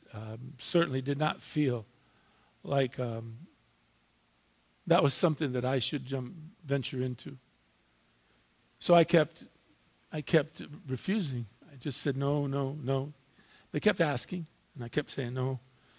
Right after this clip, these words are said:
At one time, I told them this. It was kind of a joke, but I said, uh, I said, "You know, no wonder this church isn't growing.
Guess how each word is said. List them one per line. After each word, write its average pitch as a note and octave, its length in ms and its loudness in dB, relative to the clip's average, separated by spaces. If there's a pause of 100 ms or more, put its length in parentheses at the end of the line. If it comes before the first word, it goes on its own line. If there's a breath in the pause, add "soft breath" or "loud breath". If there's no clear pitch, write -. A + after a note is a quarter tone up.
(920 soft breath)
At D#3 100 6
one F3+ 120 6
time, F3+ 220 10
I D3+ 60 6
told D#3+ 200 6
them D3+ 100 4
this. D3 140 2
It E3+ 40 2
was E3 100 4
kind C4+ 160 0
of E3 80 6
a - 20 2
joke, C3+ 380 4
but C3+ 100 -4
I B2 80 0
said, C#3+ 380 0
uh, C3+ 160 -2
I - 460 -16
said, A3 160 0
"You A#3+ 100 2
know, D#4 100 2
no C#4+ 140 4
wonder C4+ 280 4
this D3 180 2
church D#3 260 0
isn't C#3+ 240 0
growing. C#3 520 2